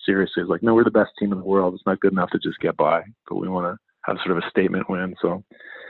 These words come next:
that was our statement win. But by two thousand twelve, you know, we had this sort of wave of talent that was getting old, and, um, that one came with the most, uh, just internal, um, tensions, and,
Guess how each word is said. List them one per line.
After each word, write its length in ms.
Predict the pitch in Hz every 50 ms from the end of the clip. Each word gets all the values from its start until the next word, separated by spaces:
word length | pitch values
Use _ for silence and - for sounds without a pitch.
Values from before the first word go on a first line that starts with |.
| - - - - - - _ -
that 80 | - 156 165
was 100 | 165 151
our 120 | 151 135 -
statement 340 | - 147 139 143 139 143 143
win. 340 | 139 135 131 131 135 139 135 _ _ _ - - - - - - _ _ _ _
But 80 | - -
by 120 | 139 139
two 140 | 139 - 175
thousand 280 | 180 170 139 127 117 - -
twelve, 300 | 139 143 139 131 110 113
you 80 | 107
know, 80 | 107 107
we 100 | 107 107
had 80 | 104
this 120 | 104 104 101 - -
sort 120 | 113 101
of 60 | 101
wave 220 | 98 101 107 107 104
of 60 | 98
talent 320 | - - 110 107 107 104 104
that 100 | 107 101
was 120 | 101 98
getting 200 | - 110 107 -
old, 320 | 110 107 107 104 110 110 107
and, 140 | 98 92 - _ _ _ - - - - - - - - - _ _ _ _ _ _ _ _ _ -
um, 340 | 113 113 117 113 110 113 - - - - - -
that 140 | 127 135 -
one 140 | - 143
came 200 | 127 - 131 123
with 120 | 120 110 -
the 80 | 113
most, 440 | 107 110 113 113 113 107 - - - - - - - - -
uh, 380 | 123 120 120 120 117 117 117 113 - - -
just 180 | 160 151 - -
internal, 720 | 139 131 120 - 131 127 127 123 120 120 117 117 - - _ _ -
um, 500 | 117 110 110 107 107 107 104 104 101 98 95 _ _ _ _ _ - - - - -
tensions, 500 | 127 127 127 - - 131 127 127 127 117
and, 320 | 120 117 107 107 104 101